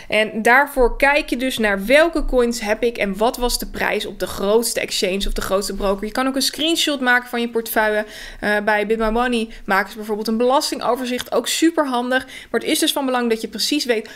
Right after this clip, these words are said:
hoeveel coins er in jouw wallets stonden en, of op je ledger stonden en wat de prijs was op dat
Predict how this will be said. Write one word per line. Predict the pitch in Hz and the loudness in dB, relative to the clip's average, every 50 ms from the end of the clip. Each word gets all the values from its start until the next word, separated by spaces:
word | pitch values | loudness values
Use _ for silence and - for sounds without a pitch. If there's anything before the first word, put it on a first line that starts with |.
| - - | -20 -14
hoeveel | - - 226 285 370 415 427 381 | -2 2 4 4 6 6 4 2
coins | 339 - 285 254 240 226 | 2 2 0 0 0 0
er | 226 | -2
in | - 202 | -2 -2
jouw | 202 - - 170 | -2 -4 -4 -2
wallets | 196 220 269 302 294 285 - - - | -2 0 0 0 0 -2 -2 -4 -4
stonden | - - - - - 262 262 247 240 233 233 240 240 - - - - | -6 -8 -6 -4 -2 -2 0 0 0 0 -2 -4 -6 -10 -16 -10 -4
en, | - 220 214 214 214 202 196 - | 0 2 2 2 0 -2 -6 -10
of | - - - | -12 -12 -12
op | 131 - | -10 -6
je | - - | -4 -2
ledger | 226 254 262 262 262 240 | 0 0 0 -2 -4 -6
stonden | - - 240 226 226 226 226 226 - - - | -4 -2 0 0 0 0 -2 -4 -10 -10 -4
en | - 240 240 | -2 0 2
wat | 277 294 - | 2 2 2
de | 247 | 0
prijs | 226 240 226 208 196 202 214 208 | 0 0 0 2 2 0 -2 -4
was | 214 196 190 196 - - - - - - | -4 -4 -4 -2 -4 -4 -6 -10 -16 -6
op | - - 202 196 190 | -2 -2 -2 0 0
dat | 202 190 180 190 - | 0 0 0 -2 -4